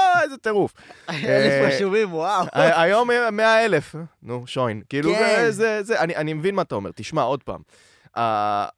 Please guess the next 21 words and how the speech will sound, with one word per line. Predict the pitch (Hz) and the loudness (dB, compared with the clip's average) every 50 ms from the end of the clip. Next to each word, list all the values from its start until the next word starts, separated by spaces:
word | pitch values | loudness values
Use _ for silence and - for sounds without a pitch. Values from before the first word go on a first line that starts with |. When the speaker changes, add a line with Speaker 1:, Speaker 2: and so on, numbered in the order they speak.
| _ _ _ _ | _ _ _ _
Speaker 1:
יוטיוב | 139 175 196 185 - 226 202 175 | -4 -2 -2 -2 -4 -8 -10 -8
כפלטפורמה | - 139 - 131 117 - - - 147 160 165 165 165 165 165 165 160 - - | -10 -10 -8 -8 -10 -10 -10 -6 -4 -2 -2 -2 -2 -2 -2 -2 -2 -4 -6
התפתחה | 123 - - _ _ 113 107 - - - 85 - 135 143 143 139 139 | -10 -14 -14 _ _ -10 -10 -10 -12 -16 -12 -6 -4 -2 0 0 0
לטוב | 135 117 110 - _ 143 143 147 139 | 0 -2 -6 -6 _ -4 -4 -4 -2
ולרע | 143 127 117 113 110 120 120 117 | -4 -2 -2 0 0 0 -2 -2
בשנים | 101 101 - - 95 90 95 95 92 | -4 -6 -8 -10 -10 -10 -10 -8 -8
האחרונות. | 87 87 - - 92 92 95 98 92 - | -10 -10 -12 -14 -14 -12 -12 -12 -12 -12
אתה | 98 - - 110 | -14 -10 -8 -6
רואה | 107 110 117 127 135 135 135 135 | -4 -4 -2 -2 -2 -2 -4 -6
גם, | 120 135 135 135 135 139 139 135 135 127 117 | -4 -2 -4 -2 -4 -4 -10 -12 -10 -8 -8
אה, | 113 107 92 82 95 98 - 71 - | -8 -8 -10 -12 -16 -16 -16 -18 -16
נניח, | - 104 104 104 113 110 98 - | -12 -10 -8 -8 -6 -8 -8 -10
טאב | - - 110 110 95 | -6 -6 -6 -6 -6
קהילה, | - - 98 92 90 92 98 101 101 98 95 90 | -8 -10 -10 -10 -10 -10 -8 -6 -6 -6 -6 -8
ואתה | 90 87 - - | -10 -16 -16 -16
רואה | 90 92 90 | -14 -14 -16
שמכניסים | - - 92 - - 92 87 - 95 87 | -16 -18 -20 -20 -18 -20 -18 -18 -18 -20
סטורים, | - - - 127 123 113 104 101 | -16 -8 -8 -6 -6 -8 -10 -14
ואתה | 92 - 98 | -14 -12 -12
רואה | 101 104 | -12 -12
שמנסים | - - 104 98 95 - - 107 107 101 | -12 -14 -14 -14 -14 -14 -12 -12 -12 -12